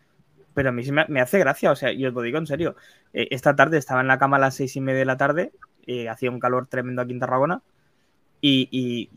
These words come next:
he mirado el iPhone y digo, mira, pero si es que me queda un cincuenta por ciento de batería y yo le he metido caña.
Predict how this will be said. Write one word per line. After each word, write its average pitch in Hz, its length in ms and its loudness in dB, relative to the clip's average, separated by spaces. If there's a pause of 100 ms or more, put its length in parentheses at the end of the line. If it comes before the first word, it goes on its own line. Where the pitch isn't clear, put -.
(260)
he 131 80 -8
mirado 127 280 0
el 135 80 4
iPhone 156 300 2
y 143 40 -2
digo, 127 180 -6
mira, 139 220 -8
pero 165 220 -10
si - 120 -18
es - 60 -16
que - 140 -12
me 123 140 -10
queda 113 180 -4
un 131 80 -4
cincuenta 147 400 -2
por 190 140 0
ciento 170 240 0
de 135 40 4
batería 127 360 -2
y 131 80 -6
yo 120 100 -6
le 117 140 -6
he 117 40 -6
metido 139 320 -2
caña. 156 300 -2